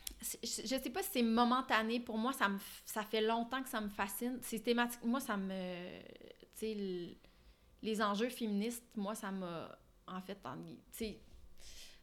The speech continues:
ben honnêtement, ça m'a un petit peu sauvée, en fait. Tu sais, j'ai, j'ai, j'ai eu des périodes plus difficiles quand j'étais ado. Puis, euh, de comprendre un peu mon malaise à, grâce aux études féministes, puis à, à des théories pour faire comme, « Hey, mais pourquoi je me sens comme »,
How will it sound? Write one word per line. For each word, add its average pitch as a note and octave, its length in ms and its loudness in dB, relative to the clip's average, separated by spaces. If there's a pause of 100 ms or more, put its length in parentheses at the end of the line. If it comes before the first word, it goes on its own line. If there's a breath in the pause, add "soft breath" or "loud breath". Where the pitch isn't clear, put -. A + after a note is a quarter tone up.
ben A#3 200 4
honnêtement, A3+ 400 2
ça B3 160 2
m'a G3 100 4
un G3 100 0
petit - 160 -8
peu B3 140 -2
sauvée, A3+ 500 2
en G3+ 100 0
fait. G3 220 -4 (160)
Tu G#3 100 -2
sais, A3 60 0
j'ai, G3 240 0
j'ai, F3+ 220 -4
j'ai G3+ 180 2
eu G3 60 2
des F#3+ 200 0
périodes G#3+ 460 4
plus A3 140 -4
difficiles B3 600 2
quand A3 120 -2
j'étais - 280 -2
ado. A3+ 520 2 (680 loud breath)
Puis, G#3 380 2
euh, G3 560 4
de F#3 180 4
comprendre A3 520 2
un G3+ 60 2
peu A#3+ 140 0
mon G#3+ 160 4
malaise G#3+ 760 0
à, D3 100 0
grâce G#3 420 2
aux G#3+ 60 0
études G3 320 0
féministes, A3 580 2
puis G#3 120 2
à, F#3 160 0
à G3+ 100 0
des F#3+ 160 0
théories G3 480 0
pour G#3+ 160 -8
faire G3+ 160 -4
comme, « - 140 -10
Hey, F3 80 -6
mais F#3 80 -4
pourquoi - 420 -4
je C4 120 0
me G3 100 4
sens A3 240 -2
comme », G#3 140 2